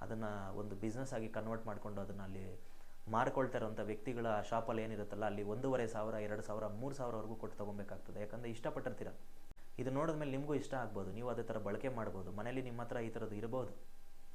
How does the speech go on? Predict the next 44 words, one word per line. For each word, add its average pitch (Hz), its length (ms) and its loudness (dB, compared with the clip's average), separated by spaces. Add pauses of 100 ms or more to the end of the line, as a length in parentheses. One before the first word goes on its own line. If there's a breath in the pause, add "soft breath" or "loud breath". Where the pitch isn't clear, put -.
(580 loud breath)
ಯಾರೋ 156 240 6
ಹೋಗಿ 143 220 4
ಶಾಪಲ್ಲಿ 120 420 0
ಕೇಳಬೇಡಿ, 107 560 -2 (480)
ನೀವು 110 160 0
ಹೋಗಿ 113 180 2
ಮೊಮೆಂಟೋ 120 540 0
ಅಂಗಡಿಗಳಲ್ಲಿ 107 720 0
ಹೋಗಿ 98 240 -2
ಕೇಳ್ಕೊಳ್ಳಿ, 98 440 -2
ಅಲ್ಲೇ 110 220 -2
ಹೋಗಿ 101 240 -2
ಕೇಳಿದ್ರೆ 104 320 -2
ನಿಮ್ಗೆ 98 240 -4
ಈ - 40 -2
ಥರ 104 100 -4
ಪ್ರಭಾವಳಿಗಳು 104 640 -2
ಹೊಸಾದು 123 360 0
ಸಿಗುತ್ತೆ - 300 -4
ನಿಮಗೆ. - 240 -4 (800 loud breath)
ತಗೊಂಡು 127 300 2
ಅದನ್ನ 110 220 0
ಸನ್‌ಬೋರ್ಡ್ 117 400 -2
ಶೀಟ್ 107 200 -4
ತಗೊಂಡು 101 260 -2
ನಿಮ್ಗೆ 101 260 -2
ಯಾವ 110 140 -2
ಶೇಪ್ 110 200 -2
ಬೇಕೋ 101 220 -2
ಆ 95 60 -2
ಥರ 92 220 -4
ಶೇಪಲ್ಲಿ 95 400 -2
ಮಾಡ್ಕೊಂಡು 92 500 -4
ದೇವರನ್ನ 104 280 0
ಆರಾಧನೆ 104 260 -4
ಮಾಡ್ಕೊಬೋದು 101 520 -2
ನೀವು. - 840 -6
ಆದಷ್ಟು 113 380 2
ಇದನ್ನೆಲ್ಲ 110 280 0
ಶೇರ್ 131 300 2
ಮಾಡಿ 113 180 0
ಅಂತ 98 140 -2
ಕೇಳ್ಕೊಳ್ತೀನಿ, 101 540 -2
ಯಾಕಂದ್ರೆ 104 600 -4